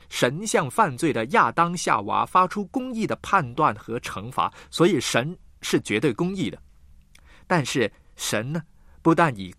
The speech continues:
公义对待罪人，他同时以恩慈、怜悯看待他们。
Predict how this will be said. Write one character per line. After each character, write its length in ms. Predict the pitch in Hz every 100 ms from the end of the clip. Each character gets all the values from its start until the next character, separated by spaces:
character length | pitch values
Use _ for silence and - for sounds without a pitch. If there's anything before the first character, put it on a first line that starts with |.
| -
公 400 | 247 226 214 214
义 240 | 185 - -
对 140 | - 123
待 160 | 107
罪 180 | 90 90
人， 200 | 87 90 - - - - -
他 160 | -
同 220 | 147 - 135
时 180 | -
以 180 | 123 107 -
恩 300 | 202 202 196
慈、 420 | 175 - - 104 - -
怜 260 | 113 104 104
悯 300 | 165 175 - - - -
看 400 | - 196 185 180
待 200 | 170 107
他 200 | - -
们。 160 | 101